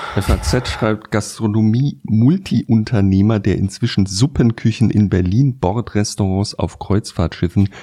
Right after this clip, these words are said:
Verpflegungseinrichtungen in Altersheimen und eine Dependance in Dubai betreibt. Die, die Dubai ist schon wieder zu.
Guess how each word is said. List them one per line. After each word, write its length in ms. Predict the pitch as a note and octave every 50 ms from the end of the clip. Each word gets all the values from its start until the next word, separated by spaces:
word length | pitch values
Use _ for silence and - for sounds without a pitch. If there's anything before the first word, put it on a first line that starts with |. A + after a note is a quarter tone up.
| - _ -
Verpflegungseinrichtungen 1400 | - G2+ F#2 - - - A2+ B2+ C3 B2+ A2+ G#2+ - - - - F#2+ G#2 G#2 F2+ G2+ G2 - - - G#2 G2 G2 F#2+
in 200 | - - F2+ -
Altersheimen 760 | - - F2+ G2 - G2+ F#2 - - - E2+ E2+ F2 G2 - -
und 200 | F#2+ F#2+ - -
eine 200 | F#2 F2+ F2 E2+
Dependance 760 | F#2 F#2+ F2 - - F#2 E2+ E2 D#2+ E2+ G2 G#2 G2 - -
in 200 | - G2 F2 E2+
Dubai 320 | F#2+ A2 A2+ G#2 F#2 F2+ F2
betreibt. 400 | E2+ E2 - - G2 F#2+ F#2+ - - - - - -
Die, 80 | - F#2+
die 300 | F#2+ F#2+ - - G2+ F#2
Dubai 360 | G2+ A2+ B2 C3+ A#2+ A#2 A2+
ist 140 | A2 G2 -
schon 140 | - G#2+ G2
wieder 200 | G2 F#2+ F#2 F2+
zu. 320 | - - C3 C3 D3 E3